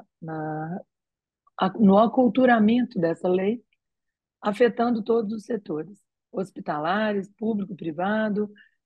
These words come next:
e, na verdade, qual é a nossa cultura, nosso preparo para lidar com isso, se a gente vem aí de uma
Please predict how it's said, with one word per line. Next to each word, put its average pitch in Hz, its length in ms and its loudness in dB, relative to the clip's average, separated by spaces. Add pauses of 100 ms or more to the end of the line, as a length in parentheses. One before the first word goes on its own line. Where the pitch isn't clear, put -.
e, 208 580 -2 (140)
na 214 140 -4
verdade, 220 440 -2 (720)
qual 262 280 0
é 254 80 -2
a 247 100 -4
nossa 226 380 -4
cultura, 220 560 -6 (640)
nosso 208 300 -6
preparo 208 760 -2 (440)
para 202 100 -2
lidar 190 380 0
com 185 120 -6
isso, 185 520 -6
se - 180 -2
a 220 80 2
gente 208 320 -4
vem 190 260 -4
aí 185 280 -4
de 208 120 -6
uma 190 480 -2